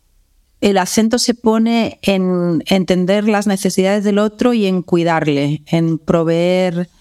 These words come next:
el apoyo, el cariño, el, el, la comprensión que el otro pueda necesitar para yo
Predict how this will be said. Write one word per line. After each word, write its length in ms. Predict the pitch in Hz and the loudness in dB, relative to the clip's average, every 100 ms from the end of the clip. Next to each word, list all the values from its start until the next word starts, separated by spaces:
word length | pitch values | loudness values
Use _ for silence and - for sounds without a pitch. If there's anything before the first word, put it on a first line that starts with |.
| _ _ _ _ | _ _ _ _
el 340 | - 170 - 165 | -6 -2 0 0
apoyo, 720 | 151 151 190 208 202 202 202 | -2 0 0 2 0 0 0
el 160 | 185 175 | 0 -2
cariño, 1080 | 156 151 190 202 202 196 196 190 190 185 | -2 0 0 0 0 0 0 0 0 -2
el, 720 | - 160 156 147 147 - - - | -2 0 0 -2 -2 -4 -6 -6
el, 800 | - 160 160 151 151 147 - - | -4 -2 0 -2 -2 -2 -4 -2
la 120 | 165 | -2
comprensión 840 | - 156 151 151 160 - 190 190 196 | 0 -2 0 -2 0 0 0 0 -2
que 120 | 175 | -2
el 80 | 160 | 0
otro 640 | 165 170 170 165 160 - | 0 0 0 0 -2 -8
pueda 240 | - 170 165 | -4 0 0
necesitar 720 | 160 170 - 165 185 202 - | -2 -2 -4 -2 0 -2 -2
para 220 | 175 165 | 0 0
yo 440 | 156 175 190 214 | 0 0 0 -2